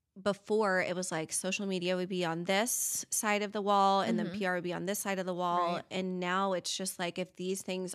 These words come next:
Speaker 1: aren't completely intertwined,
Speaker 2: Mm-hmm.
Speaker 1: it could be such bad news for
Speaker 2: Absolutely.
Speaker 1: people, you
Speaker 2: Mm-hmm.
Speaker 1: know? So,
Speaker 2: A thousand percent.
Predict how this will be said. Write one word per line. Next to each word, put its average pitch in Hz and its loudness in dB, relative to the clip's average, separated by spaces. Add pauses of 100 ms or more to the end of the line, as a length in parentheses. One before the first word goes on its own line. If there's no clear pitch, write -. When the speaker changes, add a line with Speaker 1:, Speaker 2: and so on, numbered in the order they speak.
Speaker 1:
aren't 180 -4
completely 185 -6
intertwined, 175 -4
Speaker 2:
Mm-hmm. 208 -6 (260)
Speaker 1:
it 185 -2
could 208 -6
be 170 -2
such - -4
bad 151 -6
news 131 -8
for 214 -8
Speaker 2:
Absolutely. - -4
Speaker 1:
people, 95 -6 (100)
you - -2
Speaker 2:
Mm-hmm. - -2
Speaker 1:
know? 165 -6
So, 160 -6 (120)
Speaker 2:
A 220 -8
thousand 240 -6
percent. 185 -8